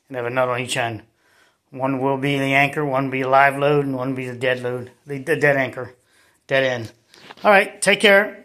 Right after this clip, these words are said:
Hopefully this is fun for you. Again, there's your plate for the back one. There's your double plate for the one that's got the super split,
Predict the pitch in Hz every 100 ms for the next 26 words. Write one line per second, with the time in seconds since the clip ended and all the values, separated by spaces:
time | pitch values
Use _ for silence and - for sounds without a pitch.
0 | - 143 170 175 165 156 160 139 - 175
1 | 151 156 139 147 151 - - - _ _
2 | _ _ _ - _ _ _ _ _ 123
3 | 135 139 139 135 143 139 151 160 - -
4 | _ _ - _ _ _ _ _ - _
5 | - 127 131 143 143 170 165 _ _ _
6 | _ _ 143 131 135 123 151 160 139 151
7 | 139 135 - 135 127 123 120 _ - _
8 | _ 151 151 147 - 165 - 202 196 185
9 | - 190 190